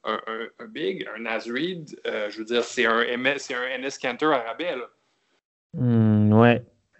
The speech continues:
Speaker 2: Un peu un meilleur shoot et un peu un, enfin, le même passoire en défense, quoi.
Speaker 1: Ah
Speaker 2: Moins,
Speaker 1: oui,
Speaker 2: moins
Speaker 1: clairement.
Speaker 2: profondeur.
Speaker 1: Clairement, mais, euh, mais moi, j-,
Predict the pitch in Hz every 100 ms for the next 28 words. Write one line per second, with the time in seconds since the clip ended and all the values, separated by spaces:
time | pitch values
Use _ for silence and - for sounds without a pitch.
0 | - 113 113 117 131 127 127 120 120 113
1 | - 147 156 - 113 113 110 113 - 123
2 | 123 127 113 107 107 104 104 104 104 104
3 | 101 101 101 113 - - 101 104 110 120
4 | 120 117 - 123 117 113 120 113 110 -
5 | - 131 - 113 113 113 117 113 113 120
6 | 120 117 98 113 117 113 120 131 _ -
7 | _ _ - 131 120 110 104 104 107 104
8 | 101 95 98 95 95 110 - _ _ -
9 | 107 104 104 104 139 170 120 -